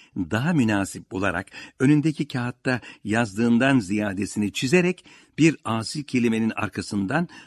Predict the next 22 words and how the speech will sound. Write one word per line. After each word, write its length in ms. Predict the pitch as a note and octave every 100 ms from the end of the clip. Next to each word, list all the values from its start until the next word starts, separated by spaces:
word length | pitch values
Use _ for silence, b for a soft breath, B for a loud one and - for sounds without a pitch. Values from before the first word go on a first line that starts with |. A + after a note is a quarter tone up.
| B -
uzun 360 | A#2 D#3+ A3
müddetlerle 720 | C3 A#2+ A2+ B2+ - D#3+ C#3
koşarak 500 | A#2+ G#2+ - G#2+ F2+
devam 340 | G#2 G2 G2 E2
etti. 300 | D2+ _ - B B _
Belki 460 | F#2 D#3+ A3 A3+ D3+
bir 120 | G3+
sayfa 480 | B3 D#3+ A2+ G2 G#2+
tercüme 440 | G2 F#2 E2 F#2
etti. 320 | E2+ - - - b b _
Fakat 320 | G#2+ - B2+ b b b -
ne 120 | C#3+
harap 420 | G2+ G#2 G2 F#2+
edici 320 | F#2 F#2 F#2+
bir 160 | F#2 E2
yorgunluk. 640 | F2 F2 F2 F2+ - - _ _ _ _ _ _ -
O 200 | F#3+ D3+
bir 100 | G#3+
hayli 280 | F3+ D#3
tercüme 420 | D3+ D3 B2+ D3 C#3
etmiş 260 | - A2+
zannediyordu. 720 | - F#2 F2 E2 E2 D#2 D2